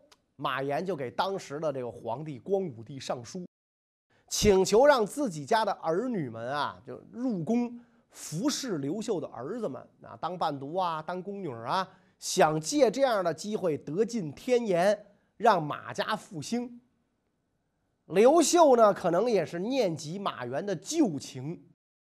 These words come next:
但是他也知道马援是被冤枉的，就恩准了。于是呢，十三岁的马三小姐入宫，而且呢，去太子刘庄的这个宫殿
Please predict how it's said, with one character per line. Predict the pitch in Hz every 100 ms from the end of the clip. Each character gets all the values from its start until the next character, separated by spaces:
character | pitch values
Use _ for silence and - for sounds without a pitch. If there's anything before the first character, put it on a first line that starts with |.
| -
但 | 147 147
是 |
他 | 160 190
也 |
知 | 135 190
道 |
马 | 151 107 120
援 | 131
是 | 160
被 | 175
冤 | 139 143 202 208
枉 | 156 117
的， | 104 _ _ _
就 | 156 147
恩 | 254 247
准 | 185 127
了。 | 123 170 - _ _ _ _ _ _ _ _ -
于 | 233
是 | 233
呢， | 226 196
十 | - - 202
三 | 226 240 240
岁 | 220
的 | 180 151
马 | 131 127
三 | - 190
小 | 180 143 160
姐 | 139 107
入 | 110 190 147
宫， | 170 202 190 - _ -
而 | 170
且 | 190
呢， | 151 135 127
去 | - - 175
太 | - 247 175
子 | - 120
刘 | 113 127 240
庄 | 240 247 226
的 | 147
这 | 120 110
个 | 113 82 87 _ _ _ _ _ _ _ _ _ _ _ - 160
宫 | 175 175
殿 | 170 131